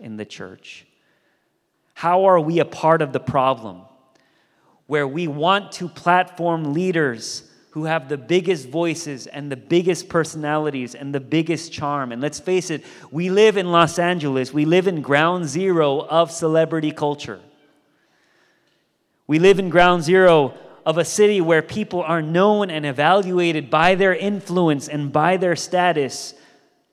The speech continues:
where we look at how many followers or subscribers then they have rather than the quality of their character. Let me just tell you this.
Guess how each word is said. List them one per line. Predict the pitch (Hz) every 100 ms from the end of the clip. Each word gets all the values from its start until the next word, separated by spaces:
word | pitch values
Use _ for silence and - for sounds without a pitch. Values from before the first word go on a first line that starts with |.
| _ _ _ _ _ _ _ _ _ _ _ _ _ _
where | 156 170
we | 156 190
look | 202 208
at | 185
how | 151 185
many | 196 180
followers | 156 175 185 190 180 160
or | 151
subscribers | 143 151 - 170 175 165 151
then | 151 143 -
they | 156 156
have | 143 143 131
rather | 127 143 156 156 151
than | 135
the | 127
quality | - 139 135 139 135 131
of | 131 113
their | 117 110
character. | - 120 113 110 - 101 95 _ _ -
Let | 131
me | 165 175
just | 170 -
tell | 156
you | 147 139
this. | 131 120